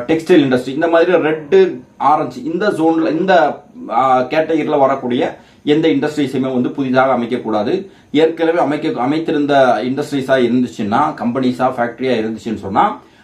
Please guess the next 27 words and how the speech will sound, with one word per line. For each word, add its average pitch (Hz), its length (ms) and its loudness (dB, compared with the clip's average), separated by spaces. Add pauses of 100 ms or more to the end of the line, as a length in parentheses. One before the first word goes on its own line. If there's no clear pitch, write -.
அதை 156 300 2
வந்து 160 380 2
ஐந்து 143 260 -2
வருடத்திற்குள்ளாக 113 880 -2 (340)
ஜீரோ 175 420 4
பொல்யூஷன், 127 420 0 (320)
அஹ், 117 180 0
கம்பெனியா 131 460 2
வந்து 117 200 -2
மாத்தணும், 110 420 -2
இண்டஸ்ட்ரீஸா 123 500 -2 (100)
மாத்தணும், 107 500 -2 (260)
அதுக்கான 139 360 2
டெக்னாலஜிகளை 123 720 -2
கொண்டு 120 240 0
வரணும் 110 320 0
அப்படின்னு 110 220 0
சொல்லி 107 500 -4
சொல்றாங்க. 95 280 -6 (480)
So, 156 160 0
அதுக்கப்புறம் 180 420 2
அஞ்சாவதா 180 400 2
பாத்தீங்கன்னா, 123 380 0 (360)
power 175 440 2
and 143 340 0
electricity 123 1120 -2
அப்படிங்கிற 127 440 0